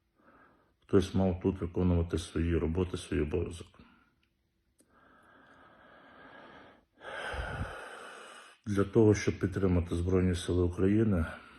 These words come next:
мною було вирішено питання надати вісім квартир нашим героям України або їхнім, е, сім'ям,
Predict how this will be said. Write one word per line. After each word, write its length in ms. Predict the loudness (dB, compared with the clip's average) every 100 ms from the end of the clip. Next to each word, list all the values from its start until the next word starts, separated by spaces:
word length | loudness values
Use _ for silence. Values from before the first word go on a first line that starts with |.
| -20 -20 _ _ _ _ -20 -20 -20 _
мною 260 | 2 6 6
було 420 | 6 4 4 4
вирішено 500 | 6 4 2 -2 -2
питання 680 | -2 0 2 4 2 0 -4 -18 _ _ _ _ _ -20 -20 _ _ -20 -20 _ _ _ _ -2
надати 560 | 2 6 6 6 2
вісім 420 | 2 2 0 -4
квартир 380 | -4 0 4 4
нашим 380 | 6 2 2 -4
героям 320 | 2 2 2
України 500 | -2 -2 -2 -6 -10 -12
або 220 | -8 -2 0
їхнім, 400 | 0 -2 -4 -6 -10 -20 _ _ -14
е, 560 | -10 -8 -8 -8 -8 -10
сім'ям, 520 | -8 -8 -6 -8